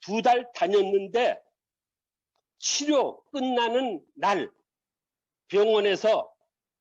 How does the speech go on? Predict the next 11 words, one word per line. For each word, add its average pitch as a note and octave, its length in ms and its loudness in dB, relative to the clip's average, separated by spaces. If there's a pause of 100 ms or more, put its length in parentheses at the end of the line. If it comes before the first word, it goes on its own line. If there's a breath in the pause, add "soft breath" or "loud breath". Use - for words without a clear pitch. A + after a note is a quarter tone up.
(380)
말랑이 A#3 600 0
베개를 F#3 500 -2 (140)
추천해 B3 580 -4
주더라고요. D#3+ 920 0 (1800)
목이 B3 440 -2
완전히 A3+ 680 -2
치료된 G3 560 -2
것이 G3 300 -4
아니니 D#3 680 -2 (640)
베개를 F#3+ 640 -4
사용해야 F3 800 -2